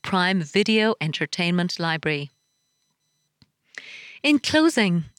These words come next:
a final difference is noteworthy between the approach that Walmart is taking compared to Amazon's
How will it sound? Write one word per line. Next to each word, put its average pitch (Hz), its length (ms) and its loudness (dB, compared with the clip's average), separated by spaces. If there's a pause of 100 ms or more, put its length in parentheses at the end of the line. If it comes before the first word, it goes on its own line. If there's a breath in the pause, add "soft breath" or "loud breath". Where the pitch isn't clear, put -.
a 180 60 -2
final 277 500 2
difference 202 460 0
is 226 140 -4
noteworthy 175 920 2
between 214 400 2
the 277 120 4
approach 185 500 0 (260 loud breath)
that - 160 -4
Walmart 220 500 2
is - 140 -4
taking 165 520 -2 (400 loud breath)
compared 262 500 2
to - 160 -2
Amazon's 196 720 0